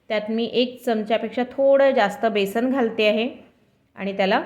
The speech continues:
घोटून घेते व्यवस्थित, म्हणजे आपण इकडे कढीची फोडणी पण तयार करून घेऊया. बघा असं छान व्यवस्थित घोटून घ्यायचं, घोटून झालेलं आहे.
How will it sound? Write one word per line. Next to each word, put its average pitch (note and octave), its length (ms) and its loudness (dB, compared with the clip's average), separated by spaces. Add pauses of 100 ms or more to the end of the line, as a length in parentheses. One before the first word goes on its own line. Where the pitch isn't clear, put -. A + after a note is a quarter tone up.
(580)
घोटून A3 420 0
घेते F#3 300 0
व्यवस्थित, D#3+ 680 -6 (920)
म्हणजे G3 180 -8
आपण G#3 260 -4
इकडे G#3+ 200 -2
कढीची G3 380 -2
फोडणी G3+ 380 -2
पण B3 260 -6
तयार F3+ 300 2
करून F3 320 -6
घेऊया. E3 420 -6 (1300)
बघा F#3+ 240 -4
असं G#3 200 -6
छान G3+ 300 -4
व्यवस्थित F3+ 440 -2
घोटून F#3+ 400 -2
घ्यायचं, G#3 280 -2
घोटून G3+ 380 -2
झालेलं F#3 400 -2
आहे. F3+ 320 -2